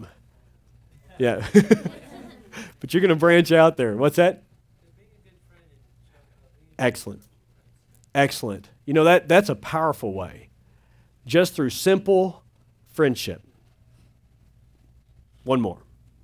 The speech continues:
How else? How else? Yes.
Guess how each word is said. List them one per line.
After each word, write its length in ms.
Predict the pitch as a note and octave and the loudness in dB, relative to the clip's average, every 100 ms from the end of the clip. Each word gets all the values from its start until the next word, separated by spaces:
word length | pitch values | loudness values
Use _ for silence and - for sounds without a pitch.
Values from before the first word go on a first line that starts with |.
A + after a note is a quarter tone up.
| _ _ _ - - - | _ _ _ -20 -20 -8
How 180 | B2 | -6
else? 360 | G#2 - - - _ _ _ _ _ _ _ _ _ _ _ _ _ - | -6 -10 -20 -20 _ _ _ _ _ _ _ _ _ _ _ _ _ -10
How 200 | A#2+ A2 | -6 -6
else? 440 | E2+ - - - _ _ _ _ _ _ _ _ _ _ _ - | -8 -14 -20 -20 _ _ _ _ _ _ _ _ _ _ _ -4
Yes. 440 | A#2+ - - | -4 -4 -14